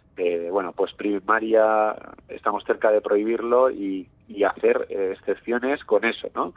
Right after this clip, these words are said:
Con la eso, bueno, pues de, de plantearlo de forma pedagógica, etcétera, ¿no? Y es un poco, eh, lo que se, el run run que tenemos, eh, en las últimas se-, semanas, precisamente, ¿no? Y con acciones, eh, en algunos casos más a largo y, y en otras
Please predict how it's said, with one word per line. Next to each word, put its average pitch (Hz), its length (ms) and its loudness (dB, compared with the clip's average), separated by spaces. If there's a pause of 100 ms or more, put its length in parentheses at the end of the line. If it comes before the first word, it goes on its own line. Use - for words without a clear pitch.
(280)
Con 92 140 0
la 92 160 4
eso, - 260 -4
bueno, 95 220 -10
pues 92 160 -10
de, 90 340 0
de 90 220 0
plantearlo 98 640 0
de 101 80 2
forma 110 380 0
pedagógica, 104 800 2
etcétera, - 480 -4
¿no? 113 100 -4
Y 98 80 -2
es - 140 -10
un 107 100 -14
poco, 120 320 2 (400)
eh, 95 300 2
lo 104 200 0
que 104 140 -2 (120)
se, 107 160 0
el 107 160 0
run 107 220 -4
run 143 280 2
que 147 100 2
tenemos, 135 540 -4
eh, 101 320 0
en 107 80 -2
las 101 160 0
últimas 127 300 -4
se-, 107 340 -6
semanas, 107 440 0
precisamente, 98 640 -2
¿no? 175 160 -4 (280)
Y 110 100 -4
con 110 200 0
acciones, 127 440 -2 (160)
eh, 92 300 -2
en 98 100 -8
algunos 104 320 -2
casos 107 240 -2
más 104 200 -4
a 113 40 4
largo 160 320 4
y, 110 320 -8
y 107 80 -6
en 110 120 -4
otras 139 280 0